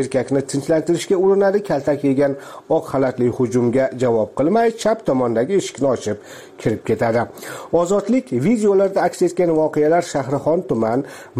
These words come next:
markaziy kasalxonasi binosida bo'lganini, kaltaklangan erkak kasalxona bosh vrachi vazifasini bajaruvchi Ruslan Ubaydullayev kaltaklangan erkak esa shu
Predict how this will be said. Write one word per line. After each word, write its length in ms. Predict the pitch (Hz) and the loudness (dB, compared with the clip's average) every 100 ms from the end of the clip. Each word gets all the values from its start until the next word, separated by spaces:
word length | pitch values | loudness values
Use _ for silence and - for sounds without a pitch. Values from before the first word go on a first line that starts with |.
| 139 | 2
markaziy 460 | 180 170 160 208 233 | 2 0 0 0 0
kasalxonasi 680 | 175 170 165 170 170 165 202 175 | -2 0 0 2 2 2 0 2
binosida 380 | 151 139 127 139 | 2 2 0 0
bo'lganini, 520 | 135 131 120 107 104 120 120 - - - - | 2 2 2 2 0 0 -2 -12 -20 -18 -2
kaltaklangan 600 | 170 208 196 202 208 226 - | 0 0 2 2 4 2 2
erkak 280 | 165 160 196 - | 0 2 -2 0
kasalxona 460 | 151 156 143 165 175 127 | -2 -2 0 2 0 2
bosh 240 | 143 190 - 127 | 0 0 0 0
vrachi 280 | 151 151 185 160 | 2 2 2 2
vazifasini 540 | 147 143 143 - 156 143 | 2 0 -2 0 2 2
bajaruvchi 540 | 120 131 123 - 160 165 - - - | 2 2 0 2 0 0 -6 -18 -4
Ruslan 320 | 143 - 170 175 185 | -2 2 0 0 0
Ubaydullayev 720 | 170 190 185 214 202 127 98 - - - | 2 2 2 2 2 0 -2 -8 -18 -8
kaltaklangan 680 | 113 107 110 110 110 110 120 127 | -6 -2 -2 0 0 2 0 0
erkak 280 | 120 147 147 151 | 0 0 0 2
esa 160 | 196 208 - - - - - - | 2 0 -4 -20 -20 -20 -12 -6
shu 140 | - | 0